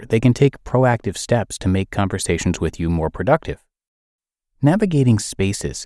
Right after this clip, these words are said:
can be challenging. For a range of neurodivergent conditions, individuals may even have a hard time simply moving around an interior space. These are just a few examples, of course,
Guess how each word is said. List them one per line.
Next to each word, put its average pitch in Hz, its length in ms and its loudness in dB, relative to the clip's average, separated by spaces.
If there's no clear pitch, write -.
can 98 160 0
be 87 80 -4
challenging. 85 600 0
For 135 240 2
a - 20 4
range 151 420 4
of 104 140 2
neurodivergent 82 760 2
conditions, 78 540 -4
individuals 170 580 4
may 104 120 4
even 107 240 2
have 101 160 2
a 90 100 0
hard 98 240 2
time 90 380 -2
simply 104 320 0
moving 101 280 4
around 85 320 2
an 82 140 0
interior 95 540 4
space. - 560 -4
These 226 180 2
are 156 80 6
just 123 200 2
a 117 40 -2
few - 180 2
examples, 98 540 0
of - 100 -16
course, - 320 -10